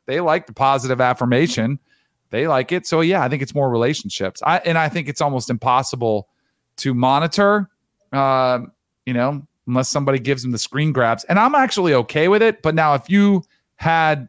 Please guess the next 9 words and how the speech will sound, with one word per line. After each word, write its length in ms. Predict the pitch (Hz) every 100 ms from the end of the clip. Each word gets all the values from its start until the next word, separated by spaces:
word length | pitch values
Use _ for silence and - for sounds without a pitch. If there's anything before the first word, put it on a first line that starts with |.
| -
the 200 | 143 139
initiation 680 | 151 151 139 147 156 139
of, 240 | 120 113 101 _ _ _ _
"Do 100 | 139
you 120 | 156
wanna 280 | 135 147 135
come, 320 | - 127 98 -
you 120 |
know, 100 | 127